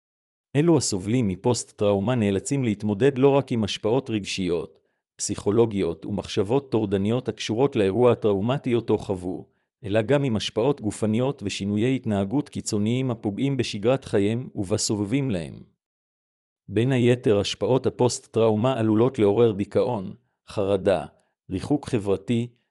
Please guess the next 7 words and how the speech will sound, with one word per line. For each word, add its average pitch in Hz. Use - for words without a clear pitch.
עצבנות, 104
חוסר 113
שינה, 117
הסתגרות, 107
הפרעה 113
ביחסים 120
אינטימיים, 104